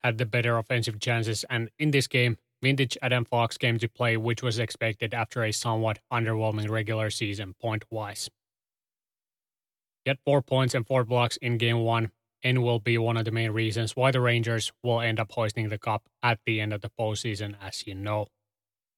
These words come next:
Rangers came out of the gates very physically and won the physical battles, and their kid line of Lafreniere, Chytil, and Kakko did a heck of a job of keeping the energy up.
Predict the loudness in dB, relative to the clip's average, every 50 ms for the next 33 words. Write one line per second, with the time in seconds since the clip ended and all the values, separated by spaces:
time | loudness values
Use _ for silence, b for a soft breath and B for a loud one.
0 | _ _ _ _ _ _ _ _ _ _ _ _ _ _ _ _ _ _ _ _
1 | _ _ _ _ _ _ _ _ _ _ _ _ _ 0 2 4 4 4 4 4
2 | 2 2 2 2 2 2 2 2 0 0 0 0 2 0 0 0 2 2 2 2
3 | 0 -2 0 2 4 4 4 4 2 2 2 4 2 2 2 2 2 2 2 0
4 | -4 _ -2 2 2 4 4 4 4 4 2 2 0 0 0 0 0 0 0 2
5 | 2 2 2 2 2 2 0 -2 -4 -2 0 0 2 2 0 0 0 -2 -2 0
6 | 0 2 2 2 2 0 -2 0 0 0 0 0 0 0 2 2 4 4 4 4
7 | 2 2 0 -2 -8 _ _ -2 0 2 2 2 2 0 -2 _ -2 -2 0 2
8 | 2 2 0 0 -2 -2 0 2 0 0 -2 -2 -2 -2 0 0 0 0 0 2
9 | 2 2 2 2 2 2 2 2 0 -2 -4 -6 -4 -2 -2 0 0 0 0 0
10 | 2 2 2 2 2 0 0 0 0 2 2 0 0